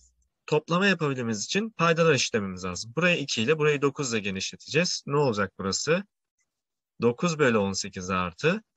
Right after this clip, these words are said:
sekiz bölü on sekiz. Burayı topladığımız zaman on yedi bölü on sekiz bizim cevap.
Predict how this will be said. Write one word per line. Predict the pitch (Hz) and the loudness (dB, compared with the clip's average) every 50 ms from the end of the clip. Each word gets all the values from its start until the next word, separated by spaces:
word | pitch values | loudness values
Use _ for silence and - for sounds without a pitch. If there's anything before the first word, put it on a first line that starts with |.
| _ _ | _ _
sekiz | - - - - - 175 156 - 117 95 90 | -8 -6 -2 -2 0 -2 -2 -2 -4 -4 -2
bölü | 101 98 107 143 180 214 220 _ _ _ _ | -2 -2 0 0 -2 -2 -4 _ _ _ _
on | - 131 104 92 | -2 0 0 0
sekiz. | 85 - - - - - - - - - _ _ _ _ _ _ _ _ - | -4 -8 -14 -16 -16 -16 -14 -14 -14 -16 _ _ _ _ _ _ _ _ -2
Burayı | 202 190 185 165 147 | 2 4 4 4 4
topladığımız | - 160 143 - 123 120 104 113 107 101 95 90 | 2 0 2 2 0 0 2 0 -2 -2 -4 -6
zaman | 95 92 95 123 - - - _ _ - | -6 -4 -2 -2 -2 -2 -4 _ _ 0
on | 151 151 135 | 2 2 2
yedi | 117 107 98 87 92 90 | 2 0 -2 -4 -4 -6
bölü | 92 90 90 - _ | -6 -6 -6 -6 _
on | - 139 139 110 | -2 -2 0 0
sekiz | 101 - 98 90 - 143 165 185 - - - _ _ _ _ _ _ - | -2 -4 -6 -6 -4 -2 0 0 -2 -4 -6 _ _ _ _ _ _ -4
bizim | 127 107 95 95 92 107 | -4 -2 -2 -4 -6 -4
cevap. | - 139 117 95 92 | -4 -2 -2 -2 -4